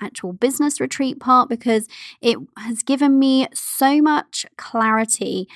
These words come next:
um, so much creativity came out, so much intuition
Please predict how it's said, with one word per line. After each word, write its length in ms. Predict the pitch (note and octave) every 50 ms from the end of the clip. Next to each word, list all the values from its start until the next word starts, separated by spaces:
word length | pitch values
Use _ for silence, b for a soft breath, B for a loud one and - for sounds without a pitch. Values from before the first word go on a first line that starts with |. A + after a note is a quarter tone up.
| B B B B B B
um, 500 | G3+ G3+ G3+ G3 G3 G3 G3 G#3 - - -
so 280 | A#3+ - - B3 A#3+ B3+
much 280 | B3+ C4 - - -
creativity 1120 | - - A3+ A3 G#3+ G#3 - - C4 A#3+ B3 A#3+ - - A#3+ A#3+ A#3 A#3 A#3 A#3 G#3+ - -
came 320 | - - - A3+ A3+ A3+
out, 380 | A3 G#3+ G#3+ G#3+ G#3+ G#3+ G#3 -
so 100 | - A#3+
much 140 | A#3+ - -
intuition 840 | - A3+ A3 G#3 - A3 G#3 G3+ G#3+ G#3 - - G3 F#3 F3+ G3